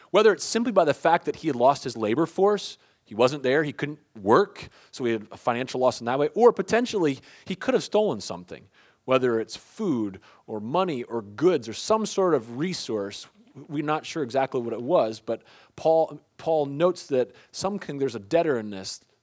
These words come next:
He has done something to make him, uh, in debt to his master, and something's happened. Along the way, Onesimus comes across Paul's path.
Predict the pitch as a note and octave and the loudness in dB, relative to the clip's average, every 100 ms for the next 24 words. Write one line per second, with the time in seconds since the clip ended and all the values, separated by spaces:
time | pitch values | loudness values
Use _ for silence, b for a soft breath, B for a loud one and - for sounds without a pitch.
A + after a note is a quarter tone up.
0 | _ - F3 C3+ F#3 F3+ - - G3 F#3 | _ -8 -4 0 0 0 -2 -2 -4 -4
1 | C3 A2 - C#3 C3 A2+ B2+ D#3 F#3+ F#3+ | -10 -10 -12 -8 -8 -8 -6 -4 -4 -6
2 | _ B2 B2 A#2 A#2+ b b b - G#2+ | _ -10 -8 -8 -10 b b b -8 -6
3 | G#2+ D3 C3 A2 G#2 F3+ - - - B2+ | -6 -10 -12 -8 0 0 0 -6 -12 -10
4 | G2+ A#2+ A#2+ - - - _ _ _ - | -8 -8 -10 -12 -16 -18 _ _ _ -18
5 | G#2+ C3 G#2+ A2 G2+ F2 - B B D#3 | -16 -14 -6 -6 -6 -10 -20 B B 6
6 | F#3+ G3+ G3+ F#3+ D#3 D#3+ F#3 F#3 D#3 - | 6 6 6 6 6 2 2 0 -8 -4
7 | G3 F3+ - D#3+ C#3+ - - E3 C#3+ - | -4 -4 -2 0 0 -2 -4 -2 -2 -4
8 | - G2+ - - | -8 -8 -8 -20